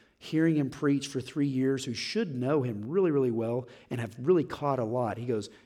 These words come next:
"You guys have a lot to learn from the way this, this woman understands how much God the Father loves her.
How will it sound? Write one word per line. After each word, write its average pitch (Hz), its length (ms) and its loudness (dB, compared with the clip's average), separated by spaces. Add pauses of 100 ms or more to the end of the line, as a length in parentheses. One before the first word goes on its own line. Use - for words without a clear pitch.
"You 127 140 -4
guys 127 220 4
have 110 80 -4
a 104 40 0
lot 113 360 -4
to 127 80 -4
learn 101 340 -8 (220)
from 123 160 -8
the 113 60 -2
way 110 120 -2
this, 107 220 -6
this 120 320 -6
woman 117 180 -4
understands 104 640 -6 (160)
how - 180 -8
much 107 220 -8
God 101 160 -4
the 98 80 -10
Father 101 320 -6
loves 98 260 -10
her. 101 240 -12